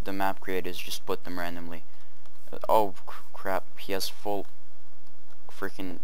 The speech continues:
iron or chain mail, and he's running from this dude. Let's help him out and take the guy out.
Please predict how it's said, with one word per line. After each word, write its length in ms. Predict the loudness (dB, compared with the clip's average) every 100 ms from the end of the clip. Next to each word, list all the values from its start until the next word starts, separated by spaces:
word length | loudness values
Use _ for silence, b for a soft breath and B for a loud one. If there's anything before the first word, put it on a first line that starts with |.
| 0 0
iron 480 | 0 0 0 0 0 0 0 0 0 0 0
or 120 | 0 0
chain 440 | 0 0 0 0
mail, 280 | 0 0 0 0 0 0 0 0 0 0
and 80 | 0
he's 200 | 0 0
running 240 | 0 0 0
from 200 | 0 0
this 220 | 0 0
dude. 260 | 0 0 0 0 0 0 0 0 0 0 0 0 0 0 0 0 0 0 0 0 0 0
Let's 160 | 0 0
help 220 | 0 0
him 120 | 0
out 340 | 0 0 0 0
and 160 | 0 0
take 300 | 0 0 0
the 80 | 0
guy 360 | 0 0 0
out. 380 | 0 0 0 0